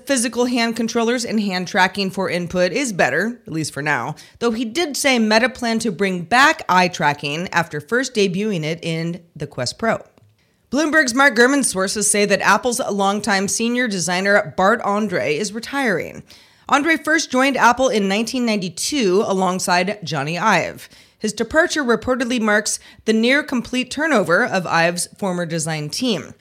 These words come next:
Gurman also says Andre is known as one of the biggest holders of Apple patents. Currently, Apple's industrial design team is led by Chief Operating Officer Jeff Williams.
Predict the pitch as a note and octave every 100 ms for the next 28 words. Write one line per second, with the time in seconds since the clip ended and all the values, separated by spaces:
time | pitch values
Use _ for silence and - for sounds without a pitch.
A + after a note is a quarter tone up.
0 | - D#4+ F4 C#4 D#4 E4 D4 A3 F#3+ F#3
1 | - A3+ A#3 A#3 A3 F#3+ E3 G3 G#3 B3
2 | B3 D#3+ G#3 G3 F3+ C3 - E4 - B3
3 | G#3+ F#3+ A3 G#3+ G3 E3+ C#3 D3 F3 F3
4 | - C4 C#4+ E3 - - - - _ _
5 | _ - G#3 B3 A#3 C4+ - G3 F#3+ G3
6 | F#3 - G3+ F3+ E3+ - F#3 E3+ D#3+ E3+
7 | E3 - F3 F#3 G3+ D#3 F3 E3 D3+ D3
8 | - C4+ - G3 G#3 A3+ G#3+ G#3+ E3 F3+
9 | F3+ G#3 G3 G#3+ E3 D#3+ D3+ - D3 C3+
10 | A#2+ - - - -